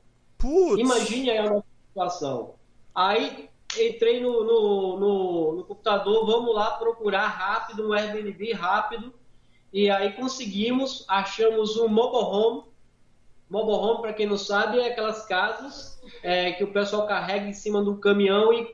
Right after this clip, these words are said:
Speaker 2: coloca lá no terreno, né? Então
Speaker 1: Uhum.
Speaker 2: alugamos o mobile home,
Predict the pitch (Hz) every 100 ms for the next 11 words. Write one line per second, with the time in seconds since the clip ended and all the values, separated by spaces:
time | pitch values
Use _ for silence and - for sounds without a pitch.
0 | - 208 208 208 208 208 208 214 202 180
1 | 170 139 147 202 202 _ _ 156 160 208
2 | 220 220 208 190 247 240 208 208 196 185
3 | 160 170 202 247